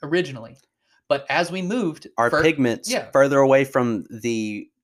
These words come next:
Speaker 1: Equator.
Speaker 2: warmer we-, like, yeah,
Speaker 1: Yeah.
Speaker 2: warmer weather,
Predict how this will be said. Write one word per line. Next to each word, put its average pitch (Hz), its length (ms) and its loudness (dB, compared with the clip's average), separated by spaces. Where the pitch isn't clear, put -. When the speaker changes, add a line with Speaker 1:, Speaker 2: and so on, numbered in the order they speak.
Speaker 1:
Equator. 131 320 -6
Speaker 2:
warmer 135 340 4
we-, 139 320 4
like, 110 200 -2
yeah, 123 260 0
Speaker 1:
Yeah. 117 80 -2
Speaker 2:
warmer 135 200 2
weather, 123 460 2